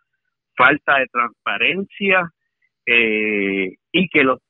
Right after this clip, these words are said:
inclusive los fondos federales que iban a llegar, si iban a ser sal y agua, como pasó en la reconstrucción de María, con tantas compañías que llegaron aquí. Hoy luma, con un asalto navideño, navideño, le dice al país, a través de la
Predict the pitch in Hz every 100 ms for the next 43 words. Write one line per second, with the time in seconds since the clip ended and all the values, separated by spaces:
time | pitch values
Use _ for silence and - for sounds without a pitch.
0 | - 131 123 120 - 156 143 123 - 131
1 | 170 180 160 147 156 - 143 143 147 139
2 | 139 160 180 139 131 139 - 147 - 143
3 | 156 160 165 175 165 143 120 117 107 -
4 | 131 143 - 139 123 123 120 117 120 131
5 | 139 151 151 190 175 147 110 - 110 135
6 | - 135 123 123 127 - 117 104 101 98
7 | - - _ _ _ _ 117 131 165 175
8 | 220 160 180 208 _ _ _ _ _ _
9 | _ - 113 120 147 151 147 147 - 147
10 | 143 151 190 180 156 135 151 160 - 139
11 | 147 165 214 190 135 127 147 143 156 160
12 | 254 - _ _ _ - 113 117 117 127